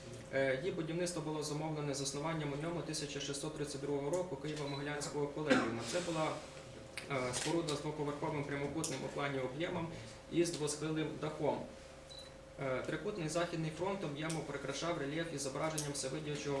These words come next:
ока в сяйві. Зі сходу та заходу пізніше до споруди були прибудовані притвор та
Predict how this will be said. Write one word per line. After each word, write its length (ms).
ока 280
в 340
сяйві. 460
Зі 120
сходу 300
та 160
заходу 480
пізніше 360
до 60
споруди 380
були 200
прибудовані 640
притвор 420
та 120